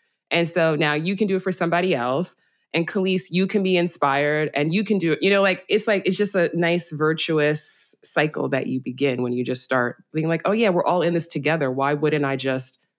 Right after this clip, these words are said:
if I can be a conduit to facilitate a connection, why wouldn't I do that? What, that doesn't cost me anything. If anything, it, it gives you good karma." <laughs> So,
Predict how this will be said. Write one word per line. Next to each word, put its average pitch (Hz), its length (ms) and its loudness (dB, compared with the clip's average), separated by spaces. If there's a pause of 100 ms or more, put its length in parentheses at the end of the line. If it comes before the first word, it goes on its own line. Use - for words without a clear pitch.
(120)
if 147 100 -4
I 156 120 0
can 175 140 0
be 160 120 0
a 135 60 0
conduit 135 680 0 (840)
to 156 140 0
facilitate 156 580 2
a 139 60 0
connection, 147 440 0
why 131 120 2
wouldn't 135 260 0
I 123 60 0
do 139 160 2
that? - 260 -2
What, 131 260 0
that 139 120 2
doesn't 143 200 2
cost 139 320 0
me 131 120 0
anything. 156 420 0
If - 140 -4
anything, 254 420 2
it, 131 80 -2 (180)
it 151 100 0
gives 147 300 0
you 135 240 2
good 131 300 0
karma." 104 460 -2
<laughs> - 60 -12 (480)
So, 220 960 0